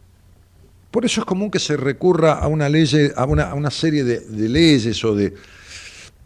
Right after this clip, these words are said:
qué sé yo, de postulados, podríamos decir, este, sobre este misterio de la atracción humana, ¿no? <laughs>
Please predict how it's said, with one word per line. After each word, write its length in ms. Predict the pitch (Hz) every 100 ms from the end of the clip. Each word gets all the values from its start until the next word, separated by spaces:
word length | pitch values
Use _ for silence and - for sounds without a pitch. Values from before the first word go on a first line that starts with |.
| - - - - -
qué 120 | -
sé 200 | 78 -
yo, 160 | 82 95
de 80 | 104
postulados, 960 | 139 123 - 127 127 175 151 120 110
podríamos 500 | 90 107 110 113 110
decir, 500 | 104 92 104 92 95 - -
este, 800 | 107 92 - 104 92 90 85 76 - - _ _ _ _ - - - -
sobre 300 | - 135 165
este 160 | -
misterio 560 | 120 95 90 139 123 110
de 60 |
la 100 | 98
atracción 460 | 90 85 85 - 104
humana, 440 | 85 69 - 53 - _ - -
¿no? 280 | 107 139 - _ _ _ _ - - - - - - _ _ - - - - - - _ - -
<laughs> 60 | -